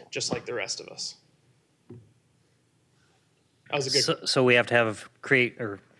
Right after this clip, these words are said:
Speaker 2: who's, who's we need to do some type of governance structure?
Speaker 1: Any, anybody that you consider an a-, admin within your, your organization would approve those.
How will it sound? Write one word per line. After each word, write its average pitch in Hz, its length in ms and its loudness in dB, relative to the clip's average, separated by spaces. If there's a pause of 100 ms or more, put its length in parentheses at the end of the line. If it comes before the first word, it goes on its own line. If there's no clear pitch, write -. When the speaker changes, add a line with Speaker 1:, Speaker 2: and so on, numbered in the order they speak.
Speaker 2:
who's, 127 380 0
who's 143 180 2
we 135 260 4
need 123 200 2
to 117 100 2
do 117 280 0
some 123 200 -2
type 113 180 2
of 110 120 -2
governance 113 400 0
structure? 104 340 -2
Speaker 1:
Any, 196 320 2
anybody 202 420 6
that 160 140 4
you 170 180 6
consider 156 540 4
an 123 220 -6
a-, 156 220 2 (140)
admin 151 380 2
within 139 260 -4
your, 135 460 -6
your 139 180 -2
organization 131 720 -8 (800)
would 160 160 4
approve 151 360 0
those. 120 420 -6